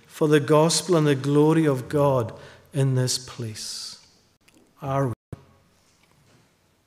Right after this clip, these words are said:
May it be that we go on in Nehemiah's vision, burden,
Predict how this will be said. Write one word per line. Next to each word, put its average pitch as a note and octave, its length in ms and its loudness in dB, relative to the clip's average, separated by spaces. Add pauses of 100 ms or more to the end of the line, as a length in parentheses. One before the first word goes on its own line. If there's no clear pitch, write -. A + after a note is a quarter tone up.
(180)
May D#3+ 220 4
it C3+ 140 -2
be C#3 400 0 (380)
that C3+ 120 -2
we D3 140 4
go C#3+ 240 6
on D3 400 6
in C#3+ 240 0
Nehemiah's C3+ 800 0
vision, B2 420 -6 (1040)
burden, C#3 640 2